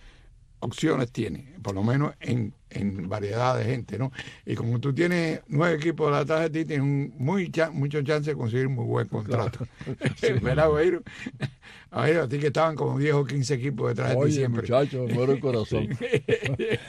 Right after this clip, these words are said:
Speaker 2: No, a, a, volviendo a lo de Harper, yo, ¿te acuerdas, Rafael, cuando en el programa del viernes nosotros hablamos
Speaker 1: Sí.
Speaker 2: lo que decía Bora?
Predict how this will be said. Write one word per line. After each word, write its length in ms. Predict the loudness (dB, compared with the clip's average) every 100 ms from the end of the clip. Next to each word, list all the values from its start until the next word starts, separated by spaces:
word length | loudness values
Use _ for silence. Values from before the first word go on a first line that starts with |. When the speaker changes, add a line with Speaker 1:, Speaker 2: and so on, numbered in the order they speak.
| 0 4
Speaker 2:
No, 180 | 6
a, 400 | 4 2 0 0
a, 40 | -2 -2
volviendo 540 | 0 0 2 4 6 8
a 40 |
lo 160 | 6 6
de 60 |
Harper, 400 | 6 4 2 -4
yo, 460 | 0 4 6 4 0 _ _ _
¿te 60 | -10
acuerdas, 340 | -2 2 4 4
Rafael, 340 | 4 2 2
cuando 180 | 2 -2
en 40 |
el 40 | -2
programa 460 | 0 2 4 4
del 120 | 2
viernes 360 | 2 2 2 2
nosotros 460 | 0 2 2 4 2
hablamos 480 | 4 4 4 0 -2
Speaker 1:
Sí. 80 | -8 -10 -6
Speaker 2:
lo 100 | -4
que 80 | 0
decía 360 | 2 4 6 6
Bora? 480 | 6 6 4 -4